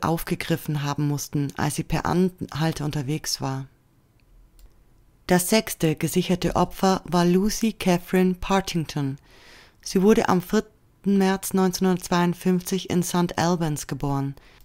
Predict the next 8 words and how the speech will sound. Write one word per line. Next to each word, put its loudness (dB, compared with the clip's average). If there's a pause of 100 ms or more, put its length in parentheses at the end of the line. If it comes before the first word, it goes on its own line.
(240)
Sie 2
wurde 6
als 2
kluge 2
und 0
beliebte 0
Frau 0
beschrieben, -4